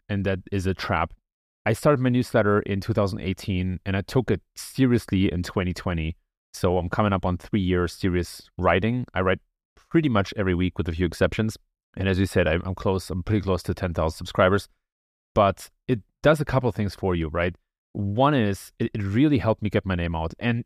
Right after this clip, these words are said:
it is overwhelming how many people approach me and say they read my newsletter. I mean, we're talking about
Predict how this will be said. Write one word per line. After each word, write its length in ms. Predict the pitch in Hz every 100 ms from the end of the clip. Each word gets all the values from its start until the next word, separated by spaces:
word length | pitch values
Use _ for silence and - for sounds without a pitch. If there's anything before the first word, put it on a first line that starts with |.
| -
it 100 | 139
is 320 | 127 - - _ -
overwhelming 680 | 151 139 117 98 110 117 107
how 180 | -
many 200 | 101 98
people 280 | 87 - 92
approach 400 | 87 - 90 85
me 120 | 95
and 120 | 87 87
say 140 | 92
they 100 | 82
read 160 | 85 82
my 100 | 82
newsletter. 440 | 80 - - 78
I 60 | 80
mean, 260 | 92 92
we're 60 | 92
talking 300 | - 110 -
about 320 | 85 82 78